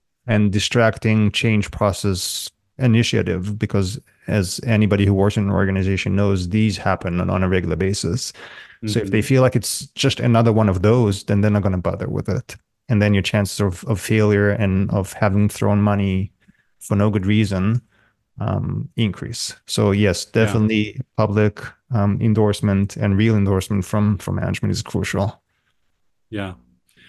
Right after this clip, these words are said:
Speaker 2: And the, along those same lines, I think if you do have within an organization, if you have a team that is leading this exploration, they need to have a certain degree of independence, right?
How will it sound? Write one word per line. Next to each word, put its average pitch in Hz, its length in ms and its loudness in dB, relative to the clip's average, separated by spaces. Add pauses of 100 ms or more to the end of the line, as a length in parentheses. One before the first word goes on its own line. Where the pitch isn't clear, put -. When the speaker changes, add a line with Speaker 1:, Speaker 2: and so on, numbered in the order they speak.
(260)
Speaker 2:
And 143 320 -2
the, 135 300 0 (560)
along 135 320 0
those 127 180 0
same 117 200 -4
lines, 113 280 -2
I 107 100 -2
think 110 220 -4
if 139 160 -4
you 113 100 -4
do 117 240 0
have 104 400 -4
within 107 260 -2
an 104 100 -2
organization, 98 540 -4
if 98 120 -8
you 104 100 -4
have 104 260 -4
a 120 100 -8
team 123 420 -2 (840)
that 113 100 0
is 101 380 -4
leading 107 480 -2
this - 520 -6
exploration, 110 760 -4
they 113 120 0
need 113 220 0
to 113 80 -2
have 104 240 -2
a 98 60 -6
certain 120 340 -4
degree 104 320 0
of 95 80 -4
independence, 95 840 -8 (500)
right? 101 160 -14